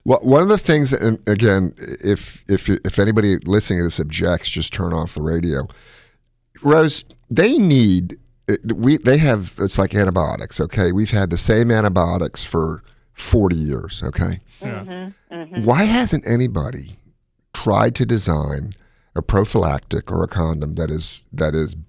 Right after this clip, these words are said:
Speaker 1: you know, more acceptable to the population? Because I can tell you right now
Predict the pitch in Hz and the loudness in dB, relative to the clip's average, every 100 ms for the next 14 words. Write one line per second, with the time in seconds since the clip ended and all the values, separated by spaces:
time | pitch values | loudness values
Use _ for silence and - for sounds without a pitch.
0 | _ _ _ 78 85 69 78 - - 95 | _ _ _ -6 -4 -4 -6 -10 -8 -2
1 | 98 98 - 90 87 107 113 123 - _ | 0 0 2 0 2 0 2 0 -6 _
2 | _ _ _ - - 113 104 92 90 - | _ _ _ -16 -2 2 2 2 0 -6
3 | 95 - _ _ - 87 82 104 147 185 | -10 -10 _ _ -2 0 0 0 0 -2
4 | - - - - _ - 107 107 101 104 | -6 -12 -20 -20 _ -6 -2 0 0 0
5 | 113 - 117 120 120 - 180 190 | 0 2 2 0 0 0 -2 -2